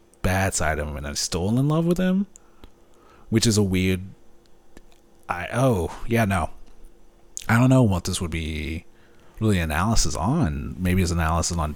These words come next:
kids who shouldn't get, like, too wrapped up on what you see in a person and manipulative relationships. Who knows? Uh, let's see, let's see.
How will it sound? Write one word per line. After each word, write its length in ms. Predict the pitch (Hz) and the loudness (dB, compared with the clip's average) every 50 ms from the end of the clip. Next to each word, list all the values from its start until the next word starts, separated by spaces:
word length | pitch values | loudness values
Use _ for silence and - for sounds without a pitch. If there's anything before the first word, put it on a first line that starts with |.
| - - - | -10 -12 -2
kids 400 | - - - 85 82 80 82 - | 4 4 4 6 4 0 0 -2
who 120 | - 82 78 | -4 -2 -2
shouldn't 280 | - 78 73 82 80 | -2 -2 -2 -4 -4
get, 120 | 80 71 71 | -4 -2 -2
like, 220 | 76 73 76 - | -2 -2 -4 -2
too 400 | - - - 82 82 78 78 80 | -4 -4 -4 -2 -4 -4 -4 -2
wrapped 320 | 80 76 71 71 76 - | -2 0 0 0 0 0
up 180 | 80 78 76 73 | 0 -2 -2 -2
on 440 | 73 71 73 71 71 69 73 80 - - - - - - - - - - - - - - - - - - - - - - | -2 -2 -2 -4 -4 -6 -8 -10 -12 -14 -20 -20 -20 -20 -20 -20 -20 -20 -20 -20 -20 -20 -20 -20 -20 -20 -20 -20 -14 -8
what 320 | 90 87 90 85 - - | -2 2 2 2 2 2
you 40 | 85 | 2
see 220 | - - 87 80 | 2 2 2 2
in 80 | 80 80 | 0 0
a 60 | 78 | 0
person 480 | - 78 80 78 76 - 82 80 80 78 | 0 0 0 0 0 -2 -2 -2 -2 -2
and 500 | 78 78 76 76 73 69 71 76 - - _ - _ _ _ _ _ _ _ _ _ _ _ - - - - - - 110 | -2 -2 -2 -4 -6 -8 -10 -10 -12 -14 _ -20 _ _ _ _ _ _ _ _ _ _ _ -18 -12 -8 -8 -6 0 2
manipulative 580 | 117 113 110 110 107 - - 104 98 95 92 92 | 4 4 6 6 6 6 4 4 4 2 2 0
relationships. 560 | 85 85 90 92 - - - 143 143 135 - | 0 0 0 -2 -2 -2 0 2 2 2 2
Who 80 | 151 | 2
knows? 380 | 151 107 82 69 67 - - - - - _ - - - _ - - - | 2 2 2 0 -2 -4 -8 -10 -14 -20 _ -20 -20 -20 _ -16 -8 -2
Uh, 440 | 135 120 110 98 90 87 80 - - | 0 0 2 2 0 0 0 0 0
let's 120 | 110 - - | 0 2 2
see, 180 | - 98 87 82 | 0 0 -2 -2
let's 160 | 80 - - | -2 -2 -2
see. 320 | 87 80 76 67 76 - | -2 -4 -6 -6 -8 -10